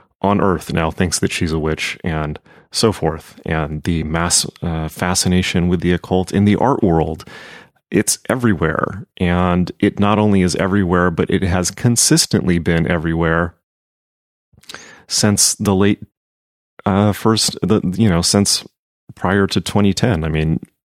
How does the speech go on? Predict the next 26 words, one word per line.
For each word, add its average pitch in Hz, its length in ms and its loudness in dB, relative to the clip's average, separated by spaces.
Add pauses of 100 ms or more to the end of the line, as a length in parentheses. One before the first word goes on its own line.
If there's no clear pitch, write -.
(260)
it - 220 0
really, 92 640 2
really, 87 520 0 (840)
it - 200 0
came 95 220 0
true. 95 380 0
So 85 460 2
either 95 340 2
I'm 92 160 2
really 92 200 2
good 90 140 2
at 82 100 -2
prediction 120 560 0
or 95 240 2
I'm 90 260 2
somehow 90 360 0
causally 82 640 -2 (480)
responsible 82 600 -2
for - 180 -2
this. - 320 -2
But - 320 -2 (560)
one 87 260 2
way 85 220 2
or 85 180 -2
the 87 100 2
other, 87 400 0